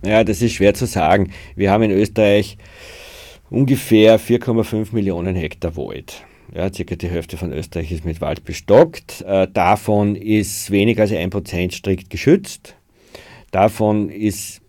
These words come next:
pf, ich schätze mal, unter weniger als zehn Prozent, äh, in einem naturnahen Zustand.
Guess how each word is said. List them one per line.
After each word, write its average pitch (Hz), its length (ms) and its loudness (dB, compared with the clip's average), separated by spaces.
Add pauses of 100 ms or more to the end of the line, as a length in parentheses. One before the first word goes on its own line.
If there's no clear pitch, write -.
(600)
pf, - 300 2
ich 107 100 -8
schätze 123 440 4
mal, 101 220 4
unter 117 580 2
weniger 113 300 2
als 95 220 -2
zehn 127 260 4
Prozent, 110 720 -4 (720)
äh, 98 180 -2
in 104 80 -2
einem 98 180 0
naturnahen 98 520 -2
Zustand. 120 800 -2